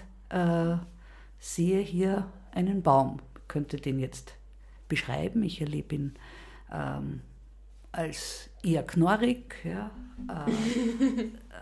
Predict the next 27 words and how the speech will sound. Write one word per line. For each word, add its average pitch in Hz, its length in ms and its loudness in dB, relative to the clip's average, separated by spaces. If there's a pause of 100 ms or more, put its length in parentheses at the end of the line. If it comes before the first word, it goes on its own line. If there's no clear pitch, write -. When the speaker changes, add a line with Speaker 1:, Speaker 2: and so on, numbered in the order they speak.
(240)
Speaker 1:
sehr 156 480 -2 (460)
hoch, 269 480 2
ja, 196 160 4 (560)
kann, 254 280 4
kann 233 180 10
ihn 233 120 8
auch 165 200 2
weniger, 214 480 4 (480)
äh, 175 380 4 (160)
elegisch 185 800 4 (260)
beschreiben. 170 640 2 (600)
Und 208 180 6
ihr 202 120 8
sitzt 190 400 2
jetzt 175 240 -2
hier 170 240 0
auch - 380 0 (380)
und 202 160 0
seht 190 320 -2 (120)
auch 175 200 4
diesen 139 320 -2
Baum. 117 200 -4 (1400)
Reden 202 340 8
wir 180 120 2
vom 156 240 -2
selben 175 380 0
Baum? 269 220 0